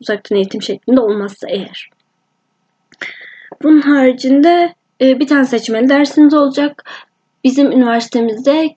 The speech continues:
genel ekoloji ve bitki fizyolojisi dersleri vardı. Eğer Akdeniz Üniversitesi'ne gelecekseniz arkadaşlar bitki fizyolojisini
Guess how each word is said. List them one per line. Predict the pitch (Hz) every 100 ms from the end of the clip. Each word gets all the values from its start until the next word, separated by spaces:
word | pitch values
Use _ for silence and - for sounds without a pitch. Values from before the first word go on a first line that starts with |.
| _
genel | - 240 254 262
ekoloji | 233 - 208 208 - 339 339 262
ve | 277
bitki | 233 - 220
fizyolojisi | - - 185 190 190 -
dersleri | 190 196 - 190
vardı. | 196 202 226 311 339 _ - - - 262
Eğer | 262 277
Akdeniz | - 262 240 214 214
Üniversitesi'ne | 208 220 214 214
gelecekseniz | 196 196 202 262 269 285 277
arkadaşlar | 269 277 285 269 277 233
bitki | 226 -
fizyolojisini | - - 208 202 - 220 226